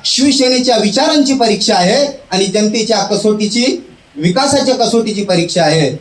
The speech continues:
आणि म्हणून आता हा जो पक्ष आहे, शिवसेना पक्ष, हा पक्ष एक भावना नाही, तर ती सरसेनापती हिंदू हृदय सम्राट बाळासाहेब ठाकरे यांची शिकवण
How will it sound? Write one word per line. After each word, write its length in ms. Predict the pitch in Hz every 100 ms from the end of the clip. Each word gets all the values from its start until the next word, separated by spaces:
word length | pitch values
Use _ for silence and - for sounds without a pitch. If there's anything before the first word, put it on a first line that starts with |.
| - - -
आणि 200 | 170 185
म्हणून 520 | 170 180 254 247 135 - - - - _ - -
आता 600 | 160 180 240 240 233 233 - - _ _ -
हा 100 | 196 277
जो 80 | 254
पक्ष 260 | 269 269
आहे, 320 | 269 214 180 127 - -
शिवसेना 580 | - 247 285 277 277 277
पक्ष, 300 | 269 262 269
हा 280 | 269 226 247
पक्ष 320 | 254 269 262 277
एक 360 | 277 254 254 254 - - -
भावना 360 | 175 208 285 277
नाही, 280 | 254 269 269
तर 120 | 262
ती 360 | - 269 269 185
सरसेनापती 1160 | - 277 - 262 269 262 - 247 247 262 262 - - -
हिंदू 240 | 131 233 330
हृदय 280 | 285 254 247
सम्राट 420 | 226 233 226 -
बाळासाहेब 500 | 202 220 226 226 226
ठाकरे 340 | 202 262 277 277 - - _ -
यांची 360 | 202 240 254 220
शिकवण 540 | 233 226 285 294